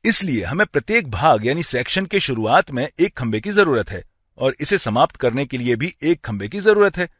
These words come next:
जैसा कि यहाँ स्पष्ट है कि हम जितने मीटर लंबा कपड़ा बांधना चाहते हैं,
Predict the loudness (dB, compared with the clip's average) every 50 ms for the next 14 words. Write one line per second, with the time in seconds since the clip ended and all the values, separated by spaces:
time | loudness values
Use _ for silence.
0 | _ _ _ _ 0 0 4 4 4 2 2 0 0 2 0 0 -2 0 2 2
1 | 2 2 0 -6 -8 -10 -12 _ _ _ _ -2 0 0 0 0 -2 -4 -4 -2
2 | 0 0 0 0 0 2 2 2 2 2 0 4 4 2 2 2 0 2 2 2
3 | 2 2 -2 -2 -2 -2 -4 -4 -6 -8 -10 -10 -4 -2 0 0 0 -2 -4 -8